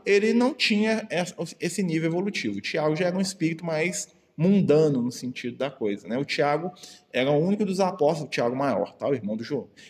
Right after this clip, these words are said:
Ele era o único dos doze apóstolos de Jesus que andava armado, né? Isso a gente vai ver lá no Evangelho, que tem uma passagem lá, que quando eles estão indo pra Jerusalém, Jesus pergunta se eles estavam prontos, o Tiago fala que, que ele tava, que ele tinha duas espadas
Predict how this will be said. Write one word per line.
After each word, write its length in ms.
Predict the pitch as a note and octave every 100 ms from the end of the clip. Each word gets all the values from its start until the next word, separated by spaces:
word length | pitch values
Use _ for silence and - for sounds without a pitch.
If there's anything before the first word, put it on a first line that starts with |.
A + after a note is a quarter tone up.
| -
Ele 120 | A#2
era 120 | D#3
o 100 | F#3
único 300 | F3+ A3 C4
dos 120 | A#3+ G3
doze 220 | F3+ F#3
apóstolos 320 | F#3 D3+ D3+
de 60 | E3
Jesus 180 | E3
que 100 | -
andava 240 | F#3 F#3 G#3
armado, 480 | G3 D3 C3+ A2 - _ _ _ _ _ _
né? 340 | - A2+ D3+ D#3
Isso 220 | C#3+ D#3
a 20 |
gente 160 | D3+ D3+
vai 140 | D3+
ver 100 | C#3+
lá 100 | C#3
no 100 | C#3+
Evangelho, 440 | D3 E3+ D3+ D3+ D#3+
que 80 |
tem 80 | E3+
uma 80 | F3
passagem 560 | F3 F3 - C#3 D#3+ F3
lá, 320 | D#3 D3+ - - - _
que 80 | -
quando 200 | D3+ D3+
eles 100 | C#3+
estão 200 | - D3
indo 100 | D3
pra 100 | C#3+
Jerusalém, 720 | D3+ C#3 C#3+ E3+ D#3+ D#3+ A#3+ - _ _ _ _ _ _ _ - - - -
Jesus 320 | G#2+ C#3+ C#3
pergunta 420 | C#3+ E3 B2+ D3 D3
se 60 |
eles 120 | C#3+
estavam 280 | C#3 C#3+ F3
prontos, 340 | F3 D#3+ D#3+ F#3+
o 80 | F#3+
Tiago 320 | G#3 E3+ F3
fala 180 | E3+ E3
que, 100 | - _ -
que 60 | F#3
ele 100 | F#3
tava, 260 | D#3+ D#3
que 100 | -
ele 80 | F3
tinha 180 | - F3+
duas 180 | E3+ F3
espadas 600 | G#3 - B2+ G#2 -